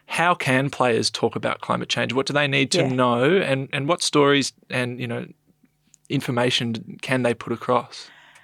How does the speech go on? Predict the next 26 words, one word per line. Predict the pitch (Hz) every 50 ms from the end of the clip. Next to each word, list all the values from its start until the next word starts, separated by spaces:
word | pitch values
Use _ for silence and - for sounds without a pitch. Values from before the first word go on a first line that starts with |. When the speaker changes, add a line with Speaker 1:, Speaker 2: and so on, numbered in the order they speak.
| _ _ _ _ _ -
Speaker 2:
Yeah, | - 311 294 226
so | 214 - 285 262 262
what, | 302 285 -
I | 262 277
suppose | - - 381 381 494 -
the | 427 349
first | - - 190 196 196 -
thing | - 185 175 175
I, | 170 170 165 - - -
I | 185 190 175
need | 180 180 165 165 156 156 160 165
to | - 180
get | - 165 160
across | 160 - - 156 151 156 -
that | - 165 160
would | 165 160
I | 147 147
hopefully | 156 165 143 147 - - - 160 151 147
make | 143 147 143 - - - -
you | 160 151 156
feel | - 151 151
better | - - - 92 92 90 95 -
about | - - - - - - -
this | - - - - - -
is | - 160 156 - -
that, | - 170 156 -